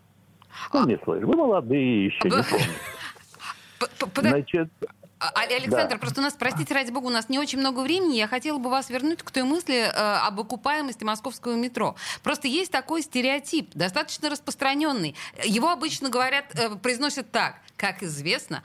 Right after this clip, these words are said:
Speaker 2: московское метро единственное в стране, которое окупается».
Speaker 1: Нет.
Speaker 2: Это миф,
Speaker 1: <laughs> Это
Speaker 2: да?
Speaker 1: неверно. Неверно,
Speaker 2: То есть
Speaker 1: неверно.
Speaker 2: этого не может быть?
Speaker 1: Нет, не может быть, и я вам объясню, почему,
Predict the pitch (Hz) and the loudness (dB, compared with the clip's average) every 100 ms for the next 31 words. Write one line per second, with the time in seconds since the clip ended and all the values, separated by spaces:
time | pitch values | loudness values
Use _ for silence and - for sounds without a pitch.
0 | - - 202 196 254 214 - 180 175 - | -8 -2 0 0 -2 -4 -2 -2 -2 -2
1 | 311 185 190 214 233 - 156 151 139 - | -2 0 2 2 0 -2 0 0 0 -2
2 | 160 214 - 185 165 196 180 190 185 170 | 0 0 -2 -2 -2 -2 -2 -4 -4 -2
3 | 127 - - - _ _ _ _ _ _ | -4 -10 -16 -18 _ _ _ _ _ _
4 | _ _ - - - 110 110 90 - - | _ _ -20 -20 0 4 4 2 -6 -4
5 | 214 233 262 262 170 165 233 120 113 98 | -2 0 2 2 2 2 2 2 2 2
6 | 98 90 - - - _ - - - 110 | 2 0 -8 -16 -16 _ -20 -10 0 2
7 | 120 120 101 87 82 - - - - 269 | 4 2 0 -2 -6 0 2 4 2 2
8 | 277 285 285 277 233 214 151 - - - | 0 0 -2 -4 -4 -4 -4 -6 -20 -20
9 | - - - 110 104 107 104 85 131 139 | -20 -8 -6 0 4 4 4 0 2 2
10 | 127 123 120 139 123 139 127 - 95 101 | 4 2 0 0 2 0 0 0 2 4
11 | 104 98 95 95 101 110 110 107 101 104 | 4 4 4 2 2 4 4 2 -2 -2
12 | 98 123 113 - - 95 90 101 | -2 0 -2 -4 -4 -2 2 2